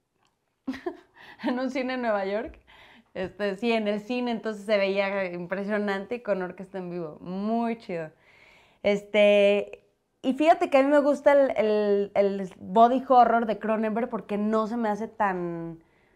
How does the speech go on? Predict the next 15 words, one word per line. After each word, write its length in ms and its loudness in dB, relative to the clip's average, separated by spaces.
tan 220 -4
perturbador, 720 -2
precisamente. 720 -12
O 20 -20
sea, 140 -12
se 120 -10
me 120 -6
hace 200 -10
más 400 -2
buena 360 -2
onda, 200 -2
se 80 -6
me 80 -4
hace 120 -6
más 320 -4